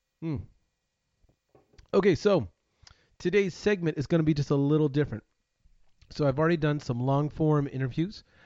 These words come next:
Um, I've done my other little segment, the craft beer barstool chats thingamabobbies.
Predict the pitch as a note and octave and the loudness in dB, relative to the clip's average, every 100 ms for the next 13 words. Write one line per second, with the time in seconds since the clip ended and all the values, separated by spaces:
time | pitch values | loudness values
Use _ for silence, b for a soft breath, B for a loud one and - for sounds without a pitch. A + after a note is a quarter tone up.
0 | b b C#3+ C3+ C3+ B2+ C3 - B2+ B2+ | b b 6 8 8 6 2 -2 0 0
1 | B2+ B2 A#2+ C3+ C3 B2+ B2+ B2 B2 B2 | 0 -2 -2 0 2 2 2 2 4 4
2 | C3+ C3+ C#3+ C#3 C3+ - C#3 B2+ C3 A#2+ | 2 2 4 4 2 2 0 2 -2 -2
3 | B2 B2 A#2 - C3+ - C3+ C3 B2+ B2+ | 0 0 -2 -2 -2 -2 0 4 4 2
4 | A#2+ C3 B2+ - C3 B2+ - D#3+ D#3+ - | 4 2 2 0 0 0 -2 -4 -4 -10
5 | - C#3 C3 C3 C#3+ D3+ F3 | -14 -8 -4 0 2 0 -2